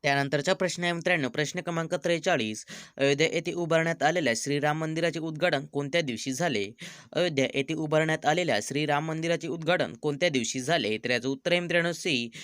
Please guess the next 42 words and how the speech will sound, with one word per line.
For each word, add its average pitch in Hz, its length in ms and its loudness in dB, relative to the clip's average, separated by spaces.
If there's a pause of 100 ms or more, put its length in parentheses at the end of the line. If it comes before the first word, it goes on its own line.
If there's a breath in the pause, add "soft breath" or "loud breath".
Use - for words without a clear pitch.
(140)
बावीस 139 360 4
जानेवारी 151 520 2
दोन 123 180 -2
हजार 131 220 2
चोवीस. 127 680 -2 (160)
त्यानंतरचा 139 400 0
प्रश्न 185 300 -2
आहे 175 100 0
मित्रांनो, 170 380 -2
प्रश्न 147 320 -6
क्रमांक 165 320 0
चौवेचाळीस, 165 800 0 (340 loud breath)
दोन 151 120 2
हजार 160 200 4
चोवीस 165 400 -2
या 160 80 4
वर्षीच्या 160 460 0
प्रजासत्ताक 151 560 -2
दिनाची 165 320 -2
थीम 160 300 -6
काय 123 260 0
होती? 110 500 -4 (380 loud breath)
दोन 143 100 0
हजार 156 160 2
चोवीस 143 460 -4
या 147 100 4
वर्षीच्या 143 460 0
प्रजासत्ताक 147 600 -2
दिनाची 165 320 -4
थीम 147 280 -8
काय 131 280 0
होती? 135 440 -2
तर 117 60 0
याचं 117 180 0
उत्तर 147 220 -4
आहे 180 80 4
मित्रांनो 170 320 -4
बी, 170 280 -4 (360 loud breath)
विकसित 147 380 -2
भारत 151 440 0
आणि 139 180 0
भारत 127 220 0